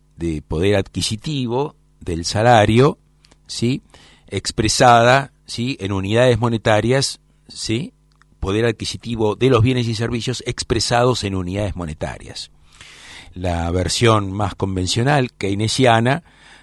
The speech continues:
nos indica que la inflación es el aumento sostenido, sistemático, generalizado en el nivel promedio de los precios. Entonces, ¿qué dirán los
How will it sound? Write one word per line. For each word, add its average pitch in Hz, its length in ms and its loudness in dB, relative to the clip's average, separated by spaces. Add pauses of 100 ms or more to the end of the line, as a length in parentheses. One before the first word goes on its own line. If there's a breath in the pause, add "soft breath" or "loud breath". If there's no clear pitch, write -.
nos 95 180 -4
indica 110 500 2
que 98 240 -4
la 95 80 -6
inflación 113 760 2 (400 soft breath)
es 107 480 -2
el 90 220 -4
aumento 117 840 2 (720)
sostenido, 117 840 -2
sistemático, 104 840 -2
generalizado 113 640 0
en 113 80 0
el 98 140 -2
nivel 123 260 4
promedio 113 840 2
de 85 200 -4
los 80 140 -6
precios. - 580 -14 (840 loud breath)
Entonces, 135 800 2 (460)
¿qué 139 140 2
dirán 131 500 4
los 117 480 4